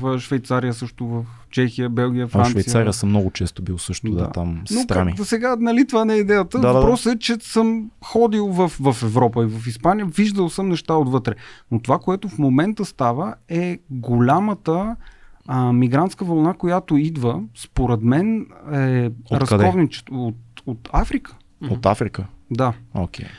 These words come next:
Speaker 1: И това допускане, примерно, само миналата година над четиристотин хиляди мигранти са влезли в малка Холандия.
Speaker 2: Чакай сега.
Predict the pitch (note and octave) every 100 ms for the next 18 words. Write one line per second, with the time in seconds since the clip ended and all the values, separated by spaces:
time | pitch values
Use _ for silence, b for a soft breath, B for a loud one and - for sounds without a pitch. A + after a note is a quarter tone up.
0 | B B - D3+ D3+ C#3+ C#3+ - C3+ D#3+
1 | G#3+ G3+ G#3 - G3+ E3 G3 F3+ G3+ G#3
2 | G3+ G3+ F#3+ E3 D3 E3 G3+ F3+ F3 E3+
3 | D#3+ D3+ - D3+ D3+ C#3 D3 C3 B2+ A#2
4 | F3+ G3 F#3 D3+ D3 D#3+ E3 D#3 D3 D3
5 | D#3 - - B2+ A#2+ A2+ G#2+ A#2+ - A2+
6 | G#2 F#2 F2+ E2+